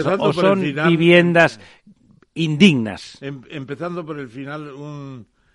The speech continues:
Speaker 1: un célebre arquitecto italiano, Renzo Piano, ha hecho un modelo de microcasa de seis metros cuadrados.
Speaker 2: Oiga, pues
Speaker 1: Y
Speaker 2: para él, ¿qué quiere que le diga?
Speaker 1: que tiene cocina, ducha, cama, armario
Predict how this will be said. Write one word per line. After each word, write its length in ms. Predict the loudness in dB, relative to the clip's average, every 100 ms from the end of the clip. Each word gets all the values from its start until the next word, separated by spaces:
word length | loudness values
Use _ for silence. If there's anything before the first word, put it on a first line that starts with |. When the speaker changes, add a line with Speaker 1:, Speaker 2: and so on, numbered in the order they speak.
| _
Speaker 1:
un 140 | -18 -14
célebre 540 | -10 -8 -8 -8 -8
arquitecto 600 | -8 -12 -14 -14 -12 -12
italiano, 680 | -10 -12 -12 -12 -12 -14 -14
Renzo 480 | -14 -14 -14 -14 -14
Piano, 460 | -12 -12 -12 -16 -18 _ _ _ _ _ _ _ _
ha 160 | -10 -8
hecho 280 | -8 -8 -8
un 80 |
modelo 500 | -8 -8 -8 -8 -8
de 360 | -8 -10 -10 -12
microcasa 880 | -12 -12 -12 -12 -10 -12 -12 -14 -16 _ _ _
de 120 | -14
seis 300 | -12 -10 -10
metros 380 | -10 -12 -14 -16
cuadrados. 580 | -16 -14 -14 -16 -18 -20 _ _ _ _ -4
Speaker 2:
Oiga, 220 | 0 0
pues 200 | 0 0
Speaker 1:
Y 20 |
Speaker 2:
para 320 | 2 6 6 6
él, 140 | 4
¿qué 160 | 0 2
quiere 240 | 0 0
que 100 | -2
le 100 | -2
diga? 220 | -2 -2
Speaker 1:
que 80 | -2
tiene 260 | -2 -4 -6
cocina, 640 | -8 -6 -6 -6 -8 -10
ducha, 540 | -14 -12 -12 -12 -16 -16
cama, 460 | -12 -8 -8 -10 -12 _ _ _ -14
armario 680 | -12 -6 -6 -6 -10 -16